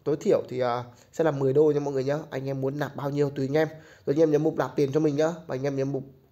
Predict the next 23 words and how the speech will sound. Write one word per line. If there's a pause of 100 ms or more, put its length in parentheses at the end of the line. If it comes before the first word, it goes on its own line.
(160)
có
cho
mình. (440)
Thì
nó
sẽ
chuyển
cho
anh
em
đến
cái
phần
địa
chỉ
thanh
toán
này
này. (360)
Anh
em
sẽ
sao